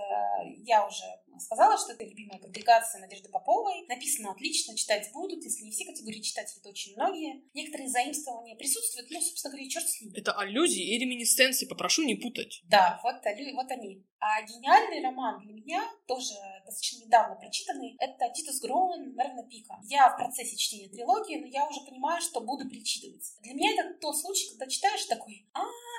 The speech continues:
Speaker 1: вот к чему была отсылочка у такого-то автора». И ты понимаешь, сколько странных домов вышли из, э, странного замка Гермингастов. Читаешь и наслаждаешься многоплановостью текста. Вот всё, что я перечислила, это, конечно, большая моя имха.
Speaker 2: А вот чё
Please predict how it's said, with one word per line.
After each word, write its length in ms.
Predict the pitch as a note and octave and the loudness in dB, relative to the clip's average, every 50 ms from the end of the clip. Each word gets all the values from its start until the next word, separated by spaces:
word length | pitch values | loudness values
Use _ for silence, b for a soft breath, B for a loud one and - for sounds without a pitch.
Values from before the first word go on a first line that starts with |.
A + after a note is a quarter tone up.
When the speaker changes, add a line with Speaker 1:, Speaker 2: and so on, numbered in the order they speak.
| A4+ - | -12 4
Speaker 1:
вот 220 | G#3 - A4 A4+ | 6 6 6 6
к 60 | - - | 2 2
чему 360 | - - D#4 D#4 F#4+ G4 F#4 | 0 0 2 0 0 0 0
была 560 | F#4 F#4 - E4 E4 D#4 C4 - - - _ _ | -2 2 2 4 4 6 4 2 2 -4 _ _
отсылочка 680 | - A3+ - - - G#4+ B4 B4 A4 G#4+ G#4 - A3+ | 2 4 4 2 -2 -2 2 2 4 4 4 2 2
у 180 | G3+ - - - | -2 0 -2 -4
такого-то 440 | - C#4 - - G4 G4 F#4+ F#4+ D4+ | -4 0 8 8 8 8 8 6 6
автора». 560 | C#4+ C4+ A3 - - - F3 - - - - | 8 8 8 8 6 -4 -6 -8 -8 -12 -14
И 340 | - - A3+ A#3+ B3 C4 C4 - | -20 -20 -20 -20 -20 -20 -8 -8
ты 100 | C#4+ D#4 | -4 -2
понимаешь, 380 | E4+ E4 E4+ F4+ F4 D#4 - | -2 -2 0 0 0 2 0
сколько 360 | - - - E4+ E4 E4 - | -2 0 -2 -2 -2 -2 -8
странных 400 | - - - C4 C#4 C4+ C#4 - | -8 6 8 8 8 8 0 8
домов 320 | - C4 C#4 D#4+ - - - - - | 8 8 8 8 -4 -8 -10 -10 -8
вышли 280 | C#4 D4+ - - B3 | -4 -4 -4 -4 -6
из, 300 | A#3+ A#3 A#3 A3 - - A#3+ | -12 -14 -12 -10 -8 -8 -8
э, 260 | A3+ A3+ A3 G#3+ G#3+ | -10 -14 -16 -16 -16
странного 560 | - - A#3 A#3+ A#3+ - C#4+ C#4 C4 - A#3+ | -6 8 10 10 10 10 6 -4 -6 -6 -8
замка 340 | A3+ A3 A#3 B3+ C4 C4 A#3 | 2 4 4 4 4 -2 -14
Гермингастов. 720 | G#3+ A#3+ B3+ B3+ - - - A#3 A#3 A3+ - - - - - - _ _ | -14 -14 -14 -14 -16 2 2 2 2 2 -2 -6 -12 -14 -14 -16 _ _
Читаешь 520 | - - - - - C#4+ F4 G4 F#4+ - - | -4 -4 2 8 8 10 10 10 6 4 -4
и 40 | A3+ | -4
наслаждаешься 960 | A3+ - - B3 A3+ A3+ A3+ G#3 A3+ D4 E4+ F4 - - - - - A#3+ A#3 - | -6 -4 0 0 0 0 4 4 6 6 6 4 2 0 0 -2 -6 -12 -16 -12
многоплановостью 840 | A3+ A#3+ A#3 B3+ B3+ B3+ D4 C4+ C4 C4 G#3+ G3 - - - G#3+ | -12 -4 -4 -4 -4 -2 -6 -6 -4 -4 -6 -10 -10 -12 -12 -12
текста. 440 | - - - F#3+ - - - - - - | -10 -8 -8 -8 -10 -10 -14 -14 -20 -18
Вот 200 | - C4 C#4 C#4 - | -8 -8 -8 -6 -2
всё, 160 | - - E4+ | 2 2 2
что 140 | E4+ E4+ D#4+ | 2 0 -6
я 40 | D#4+ | -8
перечислила, 480 | - - - - - - D4+ F4+ F4+ - | -4 -4 -2 -2 2 4 2 2 2 0
это, 140 | G#3+ B3 | -6 -6
конечно, 380 | C4+ B3+ A#3 B3 - - - - | -6 -10 -8 -8 -8 -10 -10 -12
большая 480 | - G#3 G#3 - - B3 A#3+ B3+ B3+ - | -8 -6 -4 0 0 0 0 -2 -8 -16
моя 300 | - F#3+ F#3 G3 G#3 G3+ _ _ | -18 -18 -16 -16 -18 -18 _ _
имха. 300 | G3 G3 F3+ F3 - - - _ _ _ _ | -10 -10 -10 -10 -12 -20 -20 _ _ _ _
Speaker 2:
А 100 | F#3 F#3+ | -12 -8
вот 160 | G#3+ A3+ A3+ | -8 -4 0
чё 160 | - - G#4 | 2 2 4